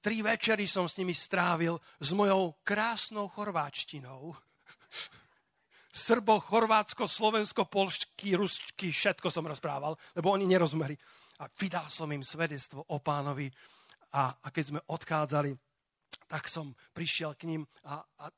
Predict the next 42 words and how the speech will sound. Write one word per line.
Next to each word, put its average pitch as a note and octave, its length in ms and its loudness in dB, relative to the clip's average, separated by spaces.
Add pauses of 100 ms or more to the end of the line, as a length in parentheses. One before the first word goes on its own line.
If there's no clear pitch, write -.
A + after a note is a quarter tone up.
(120)
lebo E3 180 4
Boh D#3 220 -2
ku C#3 160 -12
mne C#3 100 -10
prehovoril, D3 400 -4
keď C3+ 240 -12
som C3+ 80 -6
sa D3 140 -2
balil, C#3+ 420 -4
celý D3+ 240 -10
som D#3 140 -10
bol C#3+ 100 -10
spotený, D#3+ 460 -8
lebo D3 100 -8
som D#3 160 -6 (140)
behal D#3 260 -6
hore E3+ 240 -4
dole, E3 160 -4
po-, F3 220 -6
balil. F3+ 180 4
A - 320 -12
Duch F3 140 -6
Svätý F3 180 -4
hovorí, E3 160 0 (140)
„Budeš D#3 340 0
sa C#3 80 -8
modliť C#3+ 380 -4
za C#3+ 100 -8
nich.“ B2+ 80 -16
Hovorím, F3+ 240 -6
„Pane, A3+ 320 0 (300)
nestíhame.“ G3 560 4 (240)
„Budeš C#3+ 340 -4
sa C3 160 -6
modliť C3 320 -8
za C3 160 -10
nich.“ B2+ 120 -20 (180)
Tak C#3+ 180 -8
vyšli F3 320 2
vonku F3 400 2
a, D#3 80 4
a - 320 -14